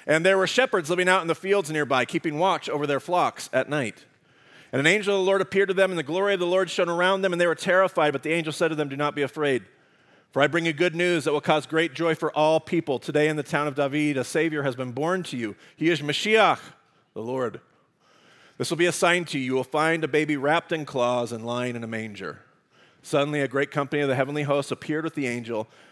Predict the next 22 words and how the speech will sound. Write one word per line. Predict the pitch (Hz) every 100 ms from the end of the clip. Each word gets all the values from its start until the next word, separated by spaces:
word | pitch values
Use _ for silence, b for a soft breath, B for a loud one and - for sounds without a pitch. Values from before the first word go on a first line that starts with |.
| b
praising | - 147 180 185 160
God | 131 127 120
and | 117
saying, | - 120 117 113 110 b b
"Glory | 98 120 147 147
to | 131
God | 127 123
in | 120
the | 107
highest | 113 117 -
heaven, | 117 107
and | 110 107
on | 113 113 -
earth | 135 131 -
peace | - 165 -
to | 160
those | 117 117 113
on | 107
whom | 98 117 113
his | 107
favor | - 104 98
rests." | 87 82 - -